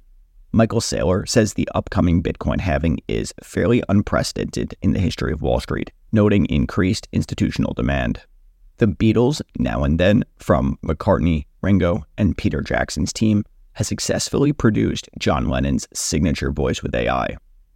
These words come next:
Brave Browser and Anthropic launch Leo Premium, a generative A I assistant for the browser. Feds seized fifty-four million in crypto from the leader of a notorious New Jersey drug ring.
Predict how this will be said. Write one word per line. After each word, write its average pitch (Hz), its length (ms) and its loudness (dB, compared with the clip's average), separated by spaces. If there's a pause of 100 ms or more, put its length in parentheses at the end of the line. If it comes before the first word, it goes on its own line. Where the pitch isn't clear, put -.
(160)
Brave 110 300 2
Browser - 460 0 (100)
and 73 100 0
Anthropic 71 640 0 (180)
launch 73 360 0
Leo 71 300 0
Premium, 82 560 2 (100)
a 90 140 2
generative 82 580 0
A 82 120 0
I 50 160 0
assistant - 440 -4
for 73 240 -4
the - 60 -8
browser. 76 480 0 (480)
Feds - 560 0
seized 117 340 0
fifty-four 131 520 0
million 90 380 4
in - 180 -2
crypto - 480 0
from 98 260 4
the 71 140 2
leader 76 280 0
of 101 120 0
a - 20 -2
notorious 65 580 -2
New 65 120 0
Jersey 62 320 -4
drug 80 240 2
ring. 50 280 -6